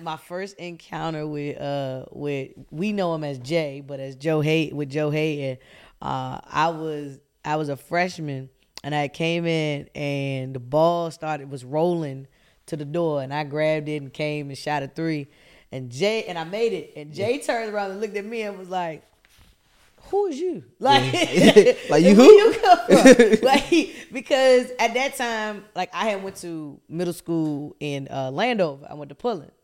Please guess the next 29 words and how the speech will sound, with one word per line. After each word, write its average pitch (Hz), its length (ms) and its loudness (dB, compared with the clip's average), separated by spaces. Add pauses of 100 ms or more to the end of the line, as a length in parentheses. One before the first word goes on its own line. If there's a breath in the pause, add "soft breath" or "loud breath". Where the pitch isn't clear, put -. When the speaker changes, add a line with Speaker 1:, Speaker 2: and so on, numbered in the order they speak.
(120)
Speaker 2:
Okay. 104 300 -12
Speaker 1:
So - 160 -6
I 220 220 0
wasn't 233 320 -6
around, 190 880 -8
you 165 160 -20
know, 185 240 -8
everybody 196 540 -2
that 180 180 -8
I - 20 -14
probably 180 280 -6
would 175 60 -6
have 165 120 -12
been 175 100 -12
around 165 300 -12
if 147 100 -14
I 160 120 -8
was 160 160 -12
at 160 160 -10
L 156 160 -12
B 151 200 -10
A. 147 320 -12
Speaker 2:
Mm-hmm. 123 480 -16
Speaker 1:
But 170 680 -2
to 180 100 -8
come 202 340 -8
in 208 460 -6 (140)
and 175 120 -6
have 170 220 -4